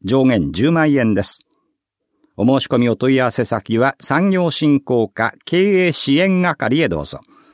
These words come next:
電話、五三九零の一二三七番です。都市計画公園事業が認可されました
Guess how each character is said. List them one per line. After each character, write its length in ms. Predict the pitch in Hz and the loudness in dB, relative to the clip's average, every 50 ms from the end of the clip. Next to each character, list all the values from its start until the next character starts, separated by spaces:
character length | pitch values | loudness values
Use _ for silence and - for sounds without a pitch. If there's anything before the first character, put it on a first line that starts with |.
| _ _ _ | _ _ _
電 240 | 117 131 131 123 113 | 0 2 4 4 2
話、 180 | 113 123 123 _ _ - | 0 -2 -4 _ _ -8
五 300 | 92 104 151 202 214 220 | -2 2 2 4 2 2
三 360 | 208 - - 202 175 135 104 | 0 0 -2 0 2 2 0
九 340 | - _ - 135 147 151 151 | -2 _ 0 0 2 2 2
零 260 | 143 147 135 110 95 | 2 2 0 2 0
の 240 | 82 82 95 117 - _ _ _ _ | 0 0 -2 -2 -4 _ _ _ _
一 380 | - 110 - - - 202 208 | -2 -2 -2 -2 -2 2 2
二 320 | 208 208 196 185 143 101 87 | 4 4 4 4 2 2 0
三 400 | - - - 139 170 185 185 175 | -2 -2 -2 0 2 2 2 2
七 240 | 170 156 151 139 - | 2 2 0 0 -2
番 180 | - 65 - | -4 -10 -12
で 80 | - - | -10 -8
す。 180 | - - - _ _ _ _ _ _ _ _ _ _ _ _ _ _ _ _ _ _ _ _ _ _ - - - | -8 -8 -8 _ _ _ _ _ _ _ _ _ _ _ _ _ _ _ _ _ _ _ _ _ _ -12 -10 -4
都 120 | - 123 | -2 -2
市 200 | 127 - - - _ | 0 0 -2 -6 _
計 280 | - 233 240 247 247 233 | 0 2 4 4 2 0
画 200 | - 240 226 208 - - - _ | 0 -2 -2 -2 -4 -16 -16 _
公 260 | - 208 208 202 202 | 0 2 4 4 4
園 160 | 196 196 196 | 4 4 2
事 140 | 175 175 185 | 2 2 2
業 180 | 175 165 151 147 | 2 4 4 4
が 160 | 139 135 131 | 4 4 4
認 200 | 135 165 160 139 | 4 4 2 2
可 100 | - 104 | 0 -2
さ 140 | 95 - - | -4 -4 -4
れ 100 | 82 85 | -4 -4
ま 120 | 78 78 76 | -4 -4 -6
し 80 | - - | -8 -6
た 180 | - 92 87 | -6 -8 -8